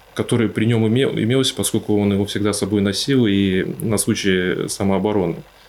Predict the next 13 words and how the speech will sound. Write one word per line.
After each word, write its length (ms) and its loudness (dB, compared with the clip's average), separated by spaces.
Э, 540 -6
ну, 180 -2
поскольку 300 -2
они 120 0
посмертные 580 -2
были, 380 -2
скорее 300 -4
всего, 180 0
это 140 -6
было 240 0
так, 220 -2
что 460 0
он 340 0